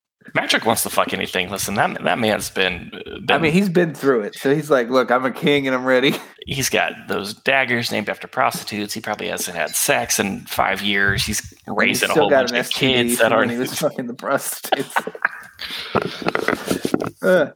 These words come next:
Speaker 1: Yeah.
Speaker 2: yeah.
Speaker 1: Yeah.
Speaker 2: Anyway, moving on. Moving on.
Speaker 1: <laughs>
Speaker 2: So we meet by far, well, oh my God. We've lied to them.
Speaker 1: What?
Speaker 2: We didn't say who our favorite character was.
Speaker 1: Okay, okay, okay.
Speaker 2: I think they already know, though.
Speaker 1: Three?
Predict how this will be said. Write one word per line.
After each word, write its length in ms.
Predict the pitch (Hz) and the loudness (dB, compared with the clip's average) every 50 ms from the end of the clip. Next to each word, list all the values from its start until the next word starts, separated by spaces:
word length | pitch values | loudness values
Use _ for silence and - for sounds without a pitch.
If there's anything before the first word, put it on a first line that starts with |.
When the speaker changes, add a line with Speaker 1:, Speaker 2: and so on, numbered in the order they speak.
| _ - | _ -8
Speaker 1:
Yeah. 300 | 117 107 98 90 - 101 - - | -2 0 2 2 0 -2 -4 0
Speaker 2:
yeah. 300 | - 110 110 95 82 73 - - | 2 4 4 4 2 0 -2 -4
Speaker 1:
Yeah. 180 | - 110 120 | 0 0 2
Speaker 2:
Anyway, 200 | 110 95 95 90 - - | 2 0 -2 -4 -6 -2
moving 300 | - 151 160 156 127 110 | 0 2 2 2 2 0
on. 160 | 101 98 - - _ _ _ | -2 -4 -6 -10 _ _ _
Moving 260 | - 127 123 - 101 92 | -6 -2 -2 -2 -2 0
on. 200 | 92 110 98 92 - | 0 0 0 -2 -4
Speaker 1:
<laughs> 40 | - - - - - - - _ _ _ - - - - - - _ - - - - | -10 -14 -16 -20 -20 -20 -20 _ _ _ -20 -20 -20 -20 -20 -20 _ -18 -12 -10 -4
Speaker 2:
So 200 | - 196 190 185 | 2 4 4 6
we 120 | 185 185 | 4 4
meet 340 | 185 208 220 226 214 202 - _ _ - - | 2 2 2 0 0 -2 -6 _ _ -4 0
by 160 | 151 143 147 | 2 2 2
far, 460 | 143 - 151 143 135 131 123 113 - - - - | 2 2 2 4 4 2 0 -2 -4 -6 -4 0
well, 360 | 165 165 175 165 - - - - - - - - - | 2 4 4 2 0 -6 -12 -16 -16 -6 -2 0 2
oh 140 | 165 156 156 | 4 4 4
my 160 | 175 175 156 | 2 0 0
God. 360 | - 160 170 180 165 - - - _ _ _ _ _ _ _ - | 0 -2 -4 -4 -6 -8 -12 -16 _ _ _ _ _ _ _ -10
We've 240 | 113 127 127 117 117 | -6 -6 -6 -4 -2
lied 340 | 123 123 120 123 131 123 - | 0 2 2 2 2 0 -2
to 100 | - 98 | -6 -8
them. 240 | 92 87 82 85 - _ - - _ _ | -8 -8 -10 -10 -14 _ -20 -20 _ _
Speaker 1:
What? 120 | - - - - - - - - | 0 2 2 2 0 -2 -6 -6
Speaker 2:
We 100 | 110 117 | -4 -2
didn't 200 | 117 127 135 127 | -2 -2 -4 0
say 160 | - - 127 | 0 0 2
who 100 | 123 123 | 4 2
our 80 | 120 113 | 2 2
favorite 300 | - - 117 113 104 - | 4 2 2 2 2 -2
character 300 | - 117 117 - - 92 | -4 -4 -4 -4 -8 -8
was. 220 | - 64 - - - _ _ _ _ _ _ _ _ _ _ _ _ - | -8 -8 -8 -10 -14 _ _ _ _ _ _ _ _ _ _ _ _ 0
Speaker 1:
Okay, 280 | - 101 98 - - - | 2 2 2 0 0 0
okay, 260 | - 80 - - - - | 0 0 -2 -4 -6 -10
okay. 220 | - - - - - - _ - | -10 -12 -18 -20 -20 -20 _ -2
Speaker 2:
I 80 | 156 180 | 0 2
think 220 | - 302 277 - | 4 2 4 4
they 100 | 165 139 | 4 4
already 200 | 127 117 107 98 | 4 2 0 -2
know, 180 | 95 95 92 78 | -6 -10 -12 -12
though. 180 | 65 - - - - - | -12 -12 -12 -12 -4 0
Speaker 1:
Three? 260 | 98 101 - 123 131 | 4 4 4 4 2